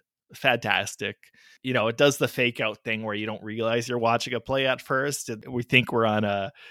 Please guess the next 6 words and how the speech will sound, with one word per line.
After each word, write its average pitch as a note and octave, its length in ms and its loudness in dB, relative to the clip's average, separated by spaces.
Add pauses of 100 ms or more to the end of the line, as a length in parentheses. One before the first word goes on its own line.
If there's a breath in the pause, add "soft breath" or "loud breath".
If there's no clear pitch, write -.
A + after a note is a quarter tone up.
(240 loud breath)
a, G2 400 2
a G#2+ 140 -2
night G#2 500 -2
street - 440 -6
somewhere G2+ 680 -2
and F#2+ 300 -8